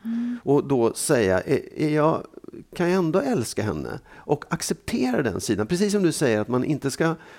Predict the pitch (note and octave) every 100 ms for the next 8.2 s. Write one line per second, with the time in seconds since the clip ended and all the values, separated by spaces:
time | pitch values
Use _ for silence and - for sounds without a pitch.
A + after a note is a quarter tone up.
0 | - - C#3+ C#3 - B2+ A2 - C#3 -
1 | E3+ - - B2+ G#2+ - - - A2 -
2 | G#2+ A2+ G#2+ G2 - - - _ - -
3 | - C3+ C3 B2+ A2+ A#2+ D3 C3+ D3+ C#3+
4 | G2+ G#2+ - - C3+ A2+ G#2 A2 G#2 A2
5 | F#2+ F#2+ A#2 C3+ E3 G#3 B2+ - - G#3+
6 | A3 A#3 D#3 D3 C#3+ - - - D#3 C#3
7 | C3+ - B2+ E3 D#3+ C#3 - - D#3 C3+
8 | C3+ C#3